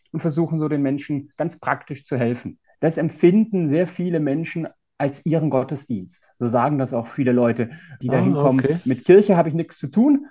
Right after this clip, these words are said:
Speaker 1: aber das Coffee and Deeds, das ist meine Form von Gottesdienst.“
Speaker 2: Das ist mega spannend, ja. Also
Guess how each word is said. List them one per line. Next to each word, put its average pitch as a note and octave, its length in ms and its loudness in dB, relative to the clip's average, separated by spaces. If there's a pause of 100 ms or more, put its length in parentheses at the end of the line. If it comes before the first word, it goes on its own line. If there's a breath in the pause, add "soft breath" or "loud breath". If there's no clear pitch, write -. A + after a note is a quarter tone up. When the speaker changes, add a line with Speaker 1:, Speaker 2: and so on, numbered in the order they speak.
(220 loud breath)
Speaker 1:
aber D#3+ 540 4
das - 100 -20
Coffee E3 260 0
and C#3+ 120 0
Deeds, E3+ 260 -4
das D3 160 -8
ist C3+ 140 -8
meine B2 260 0
Form A2+ 240 -2
von G#2+ 140 -6
Gottesdienst.“ - 640 -12 (640 soft breath)
Speaker 2:
Das B2+ 160 4
ist - 60 -4
mega C3+ 200 6
spannend, A2 480 -2
ja. A#2+ 220 2
Also C3 460 6